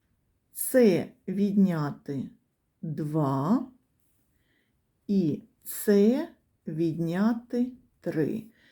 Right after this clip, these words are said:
І перед цим буде це відняти чотири, це відняти п'ять і так далі.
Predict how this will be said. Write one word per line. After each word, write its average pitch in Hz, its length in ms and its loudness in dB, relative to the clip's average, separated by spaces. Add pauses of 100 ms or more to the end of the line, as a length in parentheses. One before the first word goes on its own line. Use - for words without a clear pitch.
(1160)
І 311 140 0
перед 247 420 0
цим 214 300 2
буде 175 240 0
це 202 380 0
відняти 156 560 -2
чотири, 330 600 0
це 226 240 0
відняти 170 500 -4
п'ять 302 520 -8
і 220 100 -2
так 160 260 -6
далі. - 380 -6